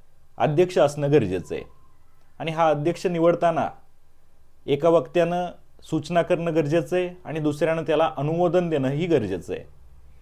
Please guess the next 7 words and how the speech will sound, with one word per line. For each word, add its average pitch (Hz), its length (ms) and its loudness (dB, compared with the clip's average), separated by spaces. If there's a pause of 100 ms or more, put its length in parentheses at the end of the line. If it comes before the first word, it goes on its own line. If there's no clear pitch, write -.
(460)
मित्रांनो, 185 380 0
हे 202 140 -2
केवळ 190 540 2
एक - 320 -4 (280)
फॉर्मॅलिटी 185 500 0
जरी 190 220 4
असली 147 440 0